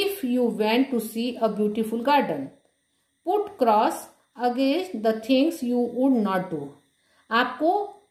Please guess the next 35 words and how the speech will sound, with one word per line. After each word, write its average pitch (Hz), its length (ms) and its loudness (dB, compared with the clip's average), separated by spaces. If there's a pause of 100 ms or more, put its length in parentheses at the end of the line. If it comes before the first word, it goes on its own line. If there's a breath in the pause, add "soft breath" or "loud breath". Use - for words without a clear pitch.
(160)
जिस 294 220 -2
चीज 330 180 0
को - 100 0
आप 269 420 0
garden 226 320 2
में 247 140 0
जाकर 220 240 0
के 220 140 -4
करेंगे, 240 460 2
उसको 226 440 -2
सही 214 320 -2
का 254 100 0
टिक 269 220 -2
लगाना 262 340 2
है, 262 80 4
और 220 40 0
जिस 240 220 -4
चीज 269 140 -2
को 247 120 -2
आप 226 180 0
नहीं 214 320 2
करेंगे, 226 380 2
उसको 226 340 -4
आपको 208 280 0
गलत 262 300 6
का 202 60 -2
tick 180 200 -8
लगाना 147 300 -6
है। 135 100 -10 (360)
जैसे 254 240 0
पहला 254 320 4
sentence 262 420 2
दिया 277 200 2
है, 320 280 0 (640 soft breath)
"I 277 120 4